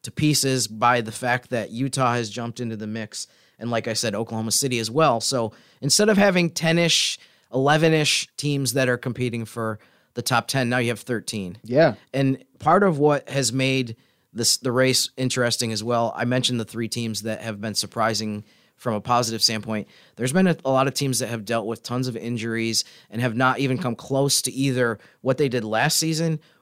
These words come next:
Speaker 1: or what people expected from them going into this year.
Speaker 2: Yeah.
Speaker 1: I mean, the, the, the obvious candidates in that list are, uh, Golden State is exactly five hundred right now.
Speaker 2: Yep.
Speaker 1: Clippers are exactly five hundred right now. Those are,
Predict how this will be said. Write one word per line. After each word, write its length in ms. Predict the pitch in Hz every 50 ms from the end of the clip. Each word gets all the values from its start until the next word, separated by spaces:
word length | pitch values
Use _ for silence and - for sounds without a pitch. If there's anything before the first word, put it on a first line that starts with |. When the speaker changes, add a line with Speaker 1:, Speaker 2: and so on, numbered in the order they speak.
| _
Speaker 1:
or 200 | - 127 127 120 113
what 240 | 107 120 127 120 -
people 260 | 135 131 127 120 117
expected 540 | 110 - - - 120 107 107 - 113 98 -
from 280 | - 113 110 104 104
them 220 | 107 104 101 104 98
going 300 | 107 110 104 104 104 110
into 180 | 110 - 110
this 240 | 101 104 101 - -
year. 380 | 104 110 117 120 117 113 117 - -
Speaker 2:
Yeah. 160 | 131 120 120
Speaker 1:
I 60 | 117 -
mean, 240 | 120 127 120 120 113
the, 180 | 113 113 104 - -
the, 240 | 113 123 117 - 95
the 100 | 117 123
obvious 420 | 110 123 143 151 147 135 131 - -
candidates 560 | - 135 131 127 123 113 120 117 110 - 113
in 60 | 110
that 280 | 110 113 113 113 - _ _
list 380 | 107 117 123 120 113 - - - -
are, 340 | 104 110 110 110 110 101 - _ _ _ _ _ _ -
uh, 180 | 101 110 104
Golden 280 | 101 98 123 120 117 113
State 420 | - - - 139 127 123 127 -
is 400 | - 113 110 98 - - - - _
exactly 420 | - 120 101 107 117 113 - 117 104
five 220 | - 107 107 107
hundred 280 | 98 110 113 117 117 107
right 180 | 110 110 110
now. 260 | 92 110 107 104 107 104
Speaker 2:
Yep. 180 | 113 110 107 - _ _
Speaker 1:
Clippers 380 | - - 165 - - 156 135 110
are 100 | 120 113
exactly 360 | 113 107 113 110 110 - 113
five 240 | 101 - 107 104 98
hundred 280 | 110 110 101 104 104 101
right 140 | 101 104
now. 160 | 98 104 107 110
Those 160 | 120 127 120
are, 140 | 131 123 -